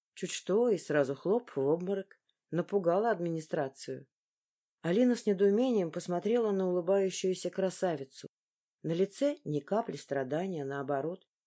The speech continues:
Юля глядела весело и ласково. Синие глаза сияли и лучились, но в уголках даже не было морщинок. Вообще, вблизи её идеальная кожа казалась неестественной, слишком гладкой и натянутой. Глаза вниз,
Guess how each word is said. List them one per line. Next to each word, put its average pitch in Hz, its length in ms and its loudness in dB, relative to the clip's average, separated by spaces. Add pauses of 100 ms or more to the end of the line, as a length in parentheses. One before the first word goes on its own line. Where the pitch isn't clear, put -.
(180)
Юля 185 300 4
глядела 180 440 4
весело 170 440 2
и 127 60 0
ласково. 160 600 -4 (480)
Синие 240 420 2
глаза 240 540 4
сияли 233 480 4
и 190 60 8
лучились, 208 580 0
но 170 100 0
в 165 60 0
уголках 190 560 4
даже 190 300 2
не 175 200 0
было 185 220 0
морщинок. 165 760 -8 (640)
Вообще, 233 400 6
вблизи 196 420 2
её 196 240 6
идеальная 185 480 4
кожа 233 280 2
казалась 220 460 0
неестественной, 214 800 -2
слишком 165 460 -4
гладкой 160 520 -2
и - 180 -6
натянутой. 156 760 -4 (800)
Глаза 190 480 4
вниз, 160 480 -4